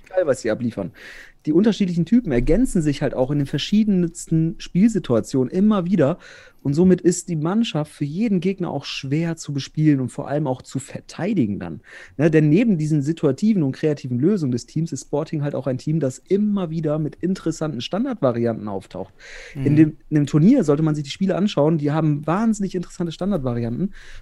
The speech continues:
Speaker 1: und die bringen die auf diesem hohen Niveau, auf dem höchsten Niveau,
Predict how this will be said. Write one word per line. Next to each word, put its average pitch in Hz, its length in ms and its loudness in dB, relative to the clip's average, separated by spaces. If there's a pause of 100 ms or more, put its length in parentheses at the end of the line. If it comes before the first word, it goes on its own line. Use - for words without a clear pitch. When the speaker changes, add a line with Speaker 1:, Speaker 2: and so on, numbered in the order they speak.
Speaker 1:
und 151 140 4
die 165 60 2
bringen 220 280 4
die 190 80 4
auf 156 120 2
diesem 175 240 4
hohen 277 280 8
Niveau, 214 340 4
auf - 80 0
dem 135 160 2
höchsten 285 480 8
Niveau, 214 500 2